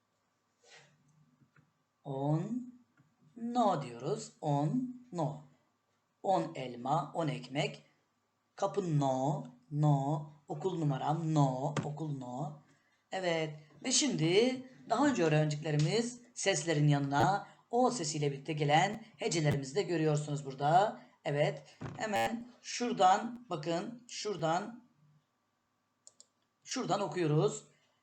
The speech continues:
Le, la, li, lo, ke,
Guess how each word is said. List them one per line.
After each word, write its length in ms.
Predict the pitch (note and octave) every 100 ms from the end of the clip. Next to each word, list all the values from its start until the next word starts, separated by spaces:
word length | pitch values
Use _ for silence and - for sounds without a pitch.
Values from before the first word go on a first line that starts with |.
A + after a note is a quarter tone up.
| _ F#3 F#3+ G#3 A#3 A#3 A#3 A#3 A#3+ A#3+
Le, 640 | F3 D3+ D3+ G#3 B3+ - - _ - F3 F#3+ F#3+ G3+
la, 720 | G3+ F3 D3 D3+ F3 G#3 A#3+ - _ -
li, 720 | F#3 G3 G#3 A3+ B3+ C#4+ - - E3+ E3+ F3+ F#3
lo, 800 | E3+ D3 C#3 D3+ F#3+ A3+ - - _ _ _ _ _ _ -
ke, 800 | - F#3 F3+ F#3 G3 A3+ A#3